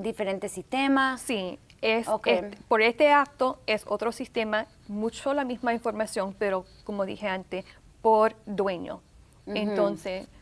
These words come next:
Speaker 2: va a ser más o menos la misma información que, que vas a poner en Sunbiz, pero por dueño.
Speaker 1: Sí, pero muchas, muchos negocios no saben que van a tener que hacer esto.
Speaker 2: Sí, y también hay mínimo excepciones.
Speaker 1: ¿Cuáles
Speaker 2: Entonces,
Speaker 1: son?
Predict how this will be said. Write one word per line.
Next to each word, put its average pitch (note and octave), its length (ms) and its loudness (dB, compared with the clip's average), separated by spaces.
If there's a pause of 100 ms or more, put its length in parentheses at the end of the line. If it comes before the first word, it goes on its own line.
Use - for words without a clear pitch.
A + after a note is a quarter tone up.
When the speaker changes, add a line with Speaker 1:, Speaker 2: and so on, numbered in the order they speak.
(180)
Speaker 2:
va A3 60 0
a G#3+ 40 -6
ser A#3 340 -2 (300)
más A3+ 220 -2
o C4+ 40 0
menos G#3+ 220 0
la F3+ 60 0
misma G3 260 -6
información A#3 460 -4
que, G3 280 -6
que - 80 -6
vas F#3 140 -6
a G3+ 40 -8
poner G3+ 200 0
en F#3+ 100 -6
Sunbiz, B3 460 0 (300)
pero F#3 160 -4
por - 160 -6
dueño. - 300 -14 (320)
Speaker 1:
Sí, - 240 -8
pero A#3 340 4
muchas, A#3+ 760 -2
muchos G#3+ 340 -6
negocios G#3 440 0
no G#3+ 100 -4
saben A3 420 4
que F#3+ 140 -6 (160)
van F3+ 220 0
a F3 60 -6
tener F3 260 -4
que E3+ 80 -8
hacer F#3 240 -8
esto. B3 260 -4
Speaker 2:
Sí, D#4+ 220 -4
y A3+ 80 -8
también A#3+ 520 0
hay A#3 320 0 (200)
mínimo B3+ 640 0
excepciones. - 760 -6 (600)
Speaker 1:
¿Cuáles A3 340 4
Speaker 2:
Entonces, - 0 -
Speaker 1:
son? F3+ 360 -6